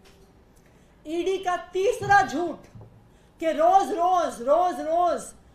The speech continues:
आलू पूड़ी जैसा खाना खा रहे हैं। मैं ईडी वालों से आग्रह करूंगी, थोड़ा भगवान से तो डरो। इतना झूठ बोलने से पहले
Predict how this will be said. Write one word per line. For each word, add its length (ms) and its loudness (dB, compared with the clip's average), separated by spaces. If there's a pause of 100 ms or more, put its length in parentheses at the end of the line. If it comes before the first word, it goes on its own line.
(180)
आलू 380 0
पूड़ी 380 -2
जैसा 320 -2
खाना 380 -8
खा 240 -6
रहे 280 -8
हैं। 300 -18 (1040)
मैं 240 -8
ईडी 280 -10
वालों 360 -6
से 180 -8
आग्रह 420 -6
करूंगी, 640 -14 (360)
थोड़ा 180 -4
भगवान 640 -14
से 160 -18
तो 160 -14
डरो। 540 -10 (760)
इतना 420 -10
झूठ 600 -14
बोलने 540 -6
से 140 -10
पहले 340 -10